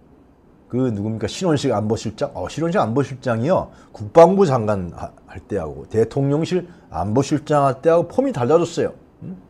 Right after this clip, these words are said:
어, 그거는 뭐, 뭐 국가안보상 말씀드리기가 곤란합니다. 네, 그것은 대통령의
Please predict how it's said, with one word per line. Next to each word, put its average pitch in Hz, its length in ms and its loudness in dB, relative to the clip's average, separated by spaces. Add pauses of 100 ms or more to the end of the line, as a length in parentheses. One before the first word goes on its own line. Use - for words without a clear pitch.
(420)
어, 117 340 6
그거는 107 460 0
뭐, 104 360 -2 (380)
뭐 - 180 -10 (640)
국가안보상 107 800 0 (120)
말씀드리기가 101 720 -4
곤란합니다. 90 560 -10 (240)
네, 101 320 -4
그것은 107 420 -6
대통령의 107 680 -6